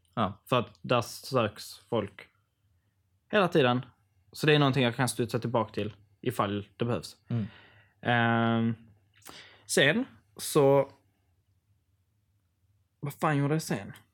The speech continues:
Speaker 2: Just det, ja, sen kom jag på, sen jobbade jag som bilmekaniker. Ehm, och så tänkte jag... Ett fysiskt jobb, men som är riktigt bra betalt.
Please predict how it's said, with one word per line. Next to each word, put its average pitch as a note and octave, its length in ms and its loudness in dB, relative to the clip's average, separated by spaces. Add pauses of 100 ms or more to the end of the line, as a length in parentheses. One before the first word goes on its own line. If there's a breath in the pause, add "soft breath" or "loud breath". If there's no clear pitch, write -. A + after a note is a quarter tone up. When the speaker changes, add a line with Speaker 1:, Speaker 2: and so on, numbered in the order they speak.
(400)
Speaker 2:
Just G#3 160 4
det, - 60 2
ja, E3 200 2
sen E3 200 4
kom D3 280 0
jag D3 120 0
på, D3 280 2
sen C#3 160 2
jobbade B2+ 260 4
jag A2 60 0
som C3 160 0
bilmekaniker. A2 580 -4 (300)
Ehm, A#2+ 720 0 (240)
och C3 100 -4
så B2+ 100 -4
tänkte C#3 280 -4
jag... E2 160 -4 (3500)
Ett C#3 200 -6
fysiskt - 720 -4
jobb, G#2+ 380 -2
men B2 240 0
som A#2 160 -2
är A#2 120 0
riktigt A2+ 400 -2
bra A2+ 180 0
betalt. - 520 -2